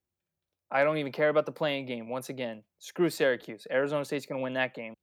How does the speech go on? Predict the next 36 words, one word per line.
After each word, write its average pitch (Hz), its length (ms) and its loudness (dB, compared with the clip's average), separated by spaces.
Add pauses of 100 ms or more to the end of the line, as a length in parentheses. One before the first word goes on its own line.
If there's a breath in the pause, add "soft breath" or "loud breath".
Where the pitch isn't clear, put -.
(300)
Guess 143 220 2
what? 131 320 4
They're 139 120 0
gonna 127 100 -2
beat 139 160 -2
Michigan 131 380 -6
State 139 280 -2
in 120 80 -8
the 117 60 -12
second 131 300 -2
round. 113 260 -8 (340)
And 135 60 -6
then 127 100 -4
guess 131 240 0
what? 131 320 2
They're 139 80 -4
gonna 123 220 -2
lose 143 200 0
to 135 120 -6
Rhode 123 180 4
Island 120 400 0
in 123 80 -12
the 120 60 -14
Sweet 131 260 -8
sixteen. 120 440 -14 (340)
Wait, 131 300 0
how 131 120 0
did 135 120 -2
Rhode 139 180 2
Island 131 260 0
already 123 220 2
get 123 160 -6
to 135 60 -10
the 117 60 -8
Sweet 120 200 -10
sixteen? 123 460 -14